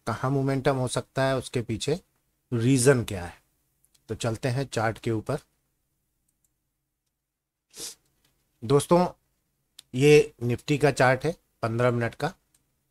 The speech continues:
जैसे कि मैं कल आपको बताया था उसी तरह से।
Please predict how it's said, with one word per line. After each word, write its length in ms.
जैसे 260
कि 120
मैं 140
कल 220
आपको 280
बताया 320
था 240
उसी 240
तरह 240
से। 200